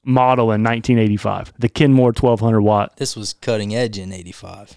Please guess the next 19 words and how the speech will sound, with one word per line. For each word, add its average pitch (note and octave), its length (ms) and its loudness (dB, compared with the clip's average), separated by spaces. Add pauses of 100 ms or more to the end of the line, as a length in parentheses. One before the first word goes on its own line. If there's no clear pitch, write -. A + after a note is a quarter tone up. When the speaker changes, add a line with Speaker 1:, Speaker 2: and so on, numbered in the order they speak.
Speaker 1:
Read A3 260 2
off, F3 180 4
read A#3 180 4
off A3 160 2
some F#3 200 2
of F3 60 4
them C#3 140 4
buttons. A2 360 0
Why D#3+ 240 4
are G#3 60 4
those E3+ 180 4
buttons C3 360 0
needed? A2+ 240 2
What C3 160 4
do G#3+ 40 2
they F3+ 100 4
say B2 260 2
on F#2 160 -4
it? - 80 -16